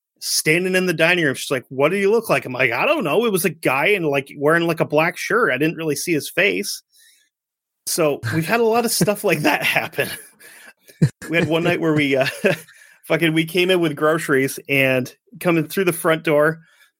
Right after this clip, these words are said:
and I went right into the living room. So if you walk through a front door, you kinda walk into the living room, and then the kitchen and dining room are off to the left.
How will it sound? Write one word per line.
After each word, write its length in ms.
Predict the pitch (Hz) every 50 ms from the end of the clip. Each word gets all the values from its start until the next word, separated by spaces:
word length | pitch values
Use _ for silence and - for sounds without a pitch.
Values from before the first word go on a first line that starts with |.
| _ _ -
and 220 | 131 127 123 113 -
I 120 | 135 143
went 300 | 147 143 160 160 165 160 - _ _ _ _
right 340 | 160 139 135 143 156 170 165
into 200 | - 170 160 139
the 100 | 143 151
living 300 | 147 151 143 139 131 120
room. 300 | 120 117 117 131 127 _ _ _
So 280 | - - - 147 135 131
if 100 | 123 -
you 80 | 151 143
walk 180 | 160 170 165
through 120 | - 180 165
a 40 |
front 220 | 160 - 165 151 143
door, 160 | 147 147 147
you 60 | 143 143
kinda 280 | - - 165 151 143
walk 280 | 135 143 143 143 139 -
into 220 | - 143 135 143
the 80 | 135 139
living 280 | 135 139 131 139 139
room, 280 | 139 143 139 135 147 160 -
and 160 | 131 123 123
then 300 | 127 123 120 120 120 - _ _ _ _ _ _ _ _
the 60 | 135
kitchen 360 | 135 - 170 160 160 - 151
and 140 | 143 139 131
dining 240 | 135 135 135 139 139
room 160 | 139 139 135 139
are 100 | 139 127
off 140 | 127 131 -
to 100 | - 123
the 80 | 123
left. 380 | 123 131 123 120 123 - - -